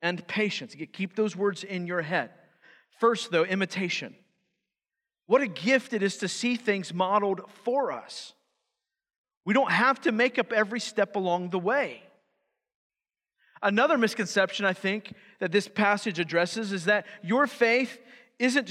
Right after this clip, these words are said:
just your faith in the way the world wants you to believe that it's your faith. "Well, it's my faith and no one's, no one's life is like my life, and therefore my faith is my faith, and no one else understands my faith, and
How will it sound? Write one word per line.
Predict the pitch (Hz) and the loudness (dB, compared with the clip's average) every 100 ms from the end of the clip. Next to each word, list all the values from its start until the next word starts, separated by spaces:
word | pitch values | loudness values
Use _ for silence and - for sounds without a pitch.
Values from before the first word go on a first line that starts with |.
| 196 | 0
just | 196 254 - | 2 2 0
your | 247 208 | 0 0
faith | - 254 233 190 | 2 4 4 2
in | 233 | 0
the | 208 | 2
way | 208 226 | 4 4
the | 208 | 4
world | 190 160 254 294 | 0 0 2 2
wants | 196 185 - | 0 -4 -4
you | 180 | -6
to | 156 | -6
believe | 156 160 147 | -2 -2 0
that | 156 | -2
it's | 147 - | -2 -4
your | 151 | -8
faith. | - 139 98 - _ _ _ _ _ _ _ _ _ _ _ _ _ _ _ _ _ _ _ _ _ | -4 -6 -6 -16 _ _ _ _ _ _ _ _ _ _ _ _ _ _ _ _ _ _ _ _ _
"Well, | 190 240 247 | 0 4 4
it's | 208 | 2
my | 196 226 | 2 2
faith | 233 247 226 233 226 | 4 4 4 2 0
and | 175 170 170 - - | -4 -4 -8 -12 -4
no | 208 220 | 2 4
one's, | 233 233 190 - - - - | 4 2 -2 -14 -20 -20 -16
no | 185 208 | -2 2
one's | 240 175 | 4 4
life | 214 226 226 | 2 2 0
is | 208 190 | -2 0
like | 226 220 | 0 2
my | 202 208 220 | 2 4 4
life, | 226 214 220 233 - | 6 6 6 2 -2
and | 190 170 | -6 0
therefore | 214 233 226 196 | 2 2 0 2
my | 214 | 2
faith | 240 220 220 | 4 2 2
is | 214 | 0
my | 185 226 | 0 0
faith, | - 214 214 202 | 0 -2 -2 -2
and | 175 | 0
no | 220 | 2
one | 233 | 4
else | 220 214 | 2 0
understands | 190 185 220 226 220 | -4 -4 -2 -2 0
my | 208 208 | -2 -2
faith, | - 214 208 | -2 -2 -2
and | 190 | -4